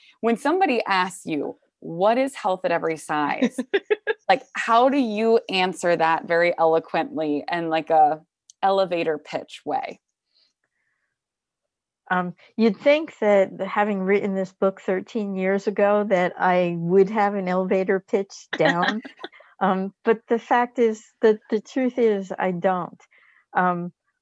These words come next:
Speaker 3: but I will, um, lem-, let me just see what I can come up with here.
Speaker 2: <laughs>
Speaker 3: Um, Health at Every Size is a way of acknowledging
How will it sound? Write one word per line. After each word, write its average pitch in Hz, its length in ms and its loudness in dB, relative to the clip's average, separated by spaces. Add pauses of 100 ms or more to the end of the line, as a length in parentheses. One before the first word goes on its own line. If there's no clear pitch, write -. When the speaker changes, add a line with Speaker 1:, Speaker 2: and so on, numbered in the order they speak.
(140)
Speaker 3:
but 185 280 2
I 190 180 2
will, 185 720 0
um, 175 440 -4 (200)
lem-, 196 280 -2
let 196 120 0
me 180 380 -4 (180)
just - 300 -8 (420)
see 202 300 -2
what 175 160 0
I 165 80 0
can 170 180 -8
come 180 220 -6
up 190 180 -4
with 170 200 -4
here. - 340 -6
Speaker 2:
<laughs> - 20 -2 (1900)
Speaker 3:
Um, 196 360 0 (840)
Health 262 240 0
at 302 60 -2
Every 320 220 -2
Size 226 460 -2
is 202 220 -4
a 190 100 -2
way 190 480 0
of 175 500 -4
acknowledging 175 1120 -4